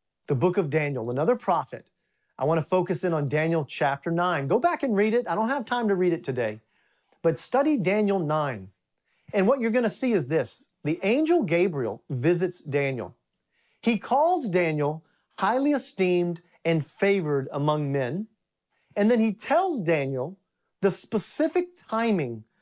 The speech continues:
of the rebuilding of the temple.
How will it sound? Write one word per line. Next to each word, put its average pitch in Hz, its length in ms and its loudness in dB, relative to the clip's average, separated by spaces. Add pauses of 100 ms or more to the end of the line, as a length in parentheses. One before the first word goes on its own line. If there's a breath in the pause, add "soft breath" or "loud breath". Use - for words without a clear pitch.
(380)
of 170 160 2
the 165 120 2
rebuilding 202 720 2
of 185 180 0
the 302 100 -2
temple. 175 480 -2